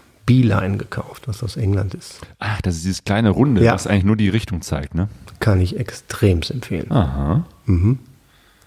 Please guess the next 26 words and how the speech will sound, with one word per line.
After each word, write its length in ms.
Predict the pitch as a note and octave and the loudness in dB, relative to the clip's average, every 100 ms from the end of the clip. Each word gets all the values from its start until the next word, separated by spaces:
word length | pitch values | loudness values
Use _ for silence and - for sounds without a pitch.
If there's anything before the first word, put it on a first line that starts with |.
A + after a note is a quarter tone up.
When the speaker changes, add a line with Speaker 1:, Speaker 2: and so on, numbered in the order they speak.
| - | -4
Speaker 1:
Also 260 | F#2+ F#2 | 0 0
richtig 320 | F2+ F#2+ - - | 0 -2 -4 -6
gut. 280 | - - | -6 -4
Also 200 | - G2+ | 0 2
auch 80 | G2 | 2
die 140 | - G#2 | 2 0
App, 180 | G#2+ | 0
die 80 | - | 0
dazu 300 | - - A2+ | 0 0 -4
gehört, 280 | G#2+ G2+ G2+ | -2 -2 -2
ist 140 | G#2 - | -6 -2
mega 180 | E2+ | 0
Speaker 2:
Ja. 60 | F#2 | 0
Speaker 1:
gut. 320 | G2+ G2+ G2+ - _ | -2 -4 -8 -14 _
Speaker 2:
Genau, 200 | - G2+ | 0 2
du 100 | F2 | 4
musst 140 | F#2+ G#2+ | 2 2
es 60 | |
mit 120 | G2 F#2 | 2 2
deinem 220 | F2 F2+ | 0 0
Handy 260 | F2 G2+ | 2 0
koppeln, 540 | F2 G#2+ - C3 C3 D3 | 2 -2 0 -2 -2 -4
äh, 260 | - G2 | -4 -4
das 180 | F#2+ F#2 | -4 -2
Handy 240 | G2 A2 G2+ | 0 2 2
navigiert 580 | F2+ F2 D#2 G#2+ - | 0 -2 -2 0 -2